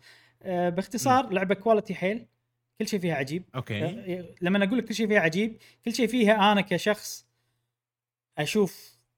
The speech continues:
Speaker 1: جودة وأحكم على جودة وأحكم على منتج ناس تعبانة عليه ولا ش-، شغالة عليه ولا، أقول لك إن هذه كل شيء فيها عجيب صراحة يعني. من جرافيكس،
Speaker 2: مم.
Speaker 1: من تحكم، آه،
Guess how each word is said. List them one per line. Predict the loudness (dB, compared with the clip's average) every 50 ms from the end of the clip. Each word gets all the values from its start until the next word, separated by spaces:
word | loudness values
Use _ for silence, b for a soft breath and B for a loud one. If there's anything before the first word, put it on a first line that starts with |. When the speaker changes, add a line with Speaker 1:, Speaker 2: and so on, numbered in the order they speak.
| _ _ -6
Speaker 1:
جودة | 0 4 4 4 6 4 2 2 0 -2 -10 _ _ _ _ _ _ _ _
وأحكم | -16 -14 -12 -12 -10 -8 -4 -2 0
على | 0 0 2
جودة | 2 2 0 0 -2 -4 -6 -8 _ _ _ _ _ _ _ _ _
وأحكم | -10 -10 -10 -8 -8 -6 -4 0
على | 0 2 2 2
منتج | 0 0 -2 -2 -2 -2 -4 -4 -6 -14 -16 _ _ _ _ _ _ _ _ -8
ناس | -4 -2 -2 -2 -2 -4 -6
تعبانة | -6 -6 -4 -2 -2 0 0 0
عليه | 0 0 0 0 0
ولا | 0 0 -2 -4
ش-، | -6 -8 -10 -12 -12 -14 -20 _ -18 -16
شغالة | -14 -12 -10 -6 -4 -2 -2 0 0
عليه | 0 0 -2 -2
ولا، | -2 -4 -6 -8 b b b b b b b b
أقول | -6 -2 2 2 2
لك | 2 2 0
إن | 0 0
هذه | 2 2 4 4 2 0
كل | 0 -2 -2 -2
شيء | 0 -2 -2
فيها | -2 -4 -6 -6 -4 -4 -6 -6 -4
عجيب | -4 -4 -4 -6 -8
صراحة | -8 -10 -10 -10 -10 -12 -12
يعني. | -12 -12 -10 -10 -12 -12 -14 b b b b b b b b -4
من | -2 -2 0
جرافيكس، | 0 0 0 0 0 0 -4 -2 -2 -2 -4 -4 -4 -6
Speaker 2:
مم. | -4
Speaker 1:
من | -4 -4 -4 -4 -6 -6 -8
تحكم، | -10 -8 -6 -6 -8 -8 -8 -8 -6 -6 -6 -6 -8 -10 -16 b b b b b b _ _ _ _ _ _ -12 -8
آه، | -6 -6 -6 -4 -6 -4 -4 -4 -4 -6 -6 -6 -8 -8 -10 -12 -14 -16 -20